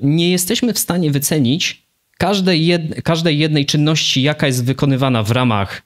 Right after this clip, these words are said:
procesu produkcji. To, co jesteśmy w stanie wycenić, to pewne gotowe usługi i pewne gotowe dobra, dobra rozumiane jako czy to czynnik produkcji,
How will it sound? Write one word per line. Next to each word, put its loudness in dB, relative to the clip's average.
procesu -4
produkcji. -6
To, 0
co 0
jesteśmy 2
w -4
stanie 2
wycenić, 0
to 0
pewne 0
gotowe 0
usługi -2
i -4
pewne 0
gotowe 0
dobra, 0
dobra 2
rozumiane 0
jako -6
czy -6
to -2
czynnik -2
produkcji, -4